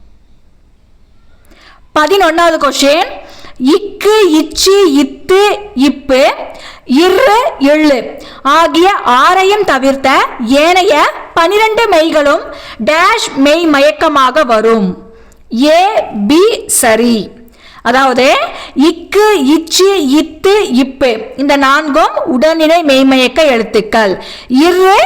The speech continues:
இல்லு வேற்றுநிலை மெய்மயக்க எழுத்துக்கள் ஆகிய ஆறையும்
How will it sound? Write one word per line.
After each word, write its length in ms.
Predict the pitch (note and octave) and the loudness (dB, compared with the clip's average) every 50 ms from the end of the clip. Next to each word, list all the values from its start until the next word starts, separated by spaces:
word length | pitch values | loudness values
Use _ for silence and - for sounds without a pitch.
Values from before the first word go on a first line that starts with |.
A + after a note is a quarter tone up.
| - - - - B3+ A#3+ C#4 | -2 -4 -8 -4 0 0 2
இல்லு 260 | D4+ D#4 D#4 D4+ C#4+ B3 G#3 - - - - - - - - - A#3+ C#4 | 2 2 2 2 0 0 -4 -8 -10 -14 -18 -20 -20 -16 -10 -4 0 2
வேற்றுநிலை 600 | D#4 F4+ G4+ F#4+ - F#4+ F#4+ F4+ E4+ D#4+ E4+ F#4+ F4+ D4 | 2 2 0 0 0 0 2 2 2 2 2 0 0 0
மெய்மயக்க 440 | C#4 C4+ C#4 C#4 C4 C4+ C4+ C4+ D#4 C#4+ C4 B3+ | 0 2 2 2 0 0 0 0 0 0 0 0
எழுத்துக்கள் 580 | B3 - - A#3+ - - - A#3 A3+ G#3+ G#3 - - - - - - - - C4+ C#4+ | -2 -2 -2 -4 -4 -2 -2 0 0 0 0 -4 -8 -14 -18 -20 -12 -6 -2 0 0
ஆகிய 260 | D#4+ D4+ C#4 E4 E4 D#4 - - A#3+ B3+ C#4 | 0 0 0 0 0 2 2 2 2 2 2
ஆறையும் 400 | D4+ D#4+ E4 E4 E4+ F4+ F#4 | 2 2 2 2 0 -2 -2